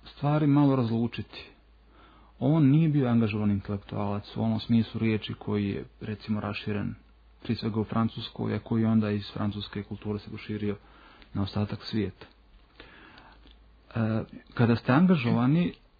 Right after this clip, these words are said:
onda znači da se borite za neke svoje ideje, da je, ona ima što više pristalica. To su ideje koje stoje u fokusu javnosti, ali koje su sporne.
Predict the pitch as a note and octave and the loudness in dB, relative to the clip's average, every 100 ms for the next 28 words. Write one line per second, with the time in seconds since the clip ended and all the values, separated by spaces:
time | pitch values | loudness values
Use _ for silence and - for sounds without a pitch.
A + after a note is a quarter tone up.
0 | - C3 D3+ C#3 D#3+ E3 - C#3 B2+ C3 | -6 0 2 2 0 -2 -2 -4 -2 -2
1 | B2 D#3+ D3 C3 C#3 C#3+ C3+ - C#3 B2+ | 2 2 2 2 2 2 -4 -2 0 2
2 | A2+ A#2+ C3+ C3 A#2+ B2 B2 A2 B2 B2 | 2 2 2 2 0 -2 -2 2 4 4
3 | B2 - A#2+ A#2 A2+ - G#2 - F#2+ - | 4 2 -2 -2 -4 -4 -6 -6 -12 -12
4 | - - _ - - - C3 C3+ D#3+ - | -20 -20 _ -20 -10 -4 -2 0 0 0
5 | D3+ C#3+ - - _ _ - _ - _ | 2 2 0 -6 _ _ -20 _ -20 _
6 | _ _ - - D#3 E3 - C#3+ C#3+ C#3+ | _ _ -16 -2 2 4 4 0 0 -2
7 | - A2+ A2+ D3 D#3+ - E3+ - - - | 0 0 2 0 -2 -2 -2 -2 -10 -20
8 | - - - C3+ C3 D#3 C#3 C#3+ - F3 | -20 -20 -6 -4 0 -2 -2 -6 -6 -4
9 | D3+ D2+ | -2 -4